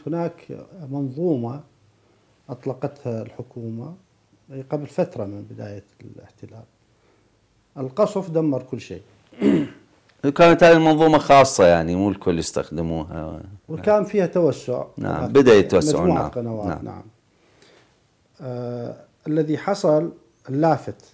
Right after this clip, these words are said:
Speaker 1: أنه قبيل الحرب انطلقت قناتان.
Speaker 2: نعم.
Speaker 1: قناة العربية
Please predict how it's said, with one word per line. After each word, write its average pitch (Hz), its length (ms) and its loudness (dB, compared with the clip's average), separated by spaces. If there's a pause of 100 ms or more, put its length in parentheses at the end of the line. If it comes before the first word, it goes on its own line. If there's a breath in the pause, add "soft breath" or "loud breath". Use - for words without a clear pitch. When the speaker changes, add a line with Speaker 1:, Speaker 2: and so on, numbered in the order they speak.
(1300)
Speaker 1:
أنه 127 600 -12 (580)
قبيل 190 380 2
الحرب 143 420 -6 (120)
انطلقت 151 560 -8
قناتان. 110 440 -8 (380)
Speaker 2:
نعم. 95 180 -8 (640)
Speaker 1:
قناة 160 340 -6
العربية 123 680 -6